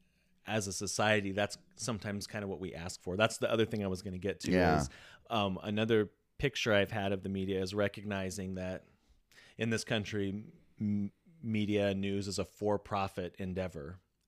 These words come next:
Speaker 1: And
Speaker 2: Oh,
Speaker 1: so,
Speaker 2: yeah, yeah, yeah, yeah.
Speaker 1: and
Speaker 2: Yes.
Speaker 1: so if you opened a restaurant and said, "I'm only gonna give people, like, the exact food that's,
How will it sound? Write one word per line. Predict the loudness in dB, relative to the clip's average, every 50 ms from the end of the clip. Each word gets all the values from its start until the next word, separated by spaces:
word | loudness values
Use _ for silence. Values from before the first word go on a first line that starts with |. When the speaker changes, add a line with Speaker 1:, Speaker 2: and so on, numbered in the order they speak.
| _ _ _ -10
Speaker 1:
And | -6 -6 -2 8 10
Speaker 2:
Oh, | 12 12 12 12 12
Speaker 1:
so, | 10
Speaker 2:
yeah, | 10 10 10
yeah, | 8 6 6 6
yeah, | 6 6 4
yeah. | 4 2 0 -2 -4 0 2
Speaker 1:
and | 4 4 6
Speaker 2:
Yes. | 6 6
Speaker 1:
so | 8 10 10 12 12 10 10 8 6
if | 6 6 6 8
you | 8 8 8
opened | 8 6 4 2 4
a | 6
restaurant | 6 6 4 4 2 0 0 0 0
and | -2 0
said, | 2 2 2 2 2 -2 -8 -20 -20 -20 _ _
"I'm | 2 2 2 2 -2 -6 -2
only | 0 2 4 4 4 4
gonna | 2 2 2
give | 2 2 0 0 0
people, | -2 -4 -2 -2 0 0
like, | 0 -2 -6 -10 -6 -2
the | 2 2 2
exact | 2 0 0 2 4 4 4 2 0
food | -4 -2 0 0 0 2 2
that's, | 2 0 0 0 -4